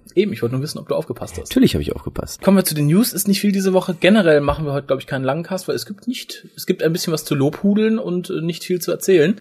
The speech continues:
Speaker 1: Aber wie gesagt, die News. Zur Freude von den Leuten, die nicht direkt die D V Ds der alten Seasons gekauft haben. Es sind einige Folgen verbilligt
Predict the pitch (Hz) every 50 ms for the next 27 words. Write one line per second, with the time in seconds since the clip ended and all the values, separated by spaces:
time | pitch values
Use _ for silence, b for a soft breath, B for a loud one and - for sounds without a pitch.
0 | _ _ - 180 185 180 170 165 170 160 147 139 - - - 160 156 147 143 127
1 | - - - - - 165 156 156 - 165 165 175 180 190 - 185 180 175 165 156
2 | 156 156 - 160 151 151 185 - - 170 156 156 - 156 147 139 - 143 127 127
3 | 151 170 - - - - 143 131 - 131 139 135 - 127 123 120 117 120 117 -
4 | - 180 185 175 151 123 117 - - 117 - 139 - - - 131 120 123 165 220
5 | 339 - _ _ 160 151 - - - 165 202 226 - - 156 165 180 165 170 160
6 | - - 156 156 156 151 156 151 147 147 147 131 - - - - 175 151 147 165
7 | 160 160 156 - - - - - -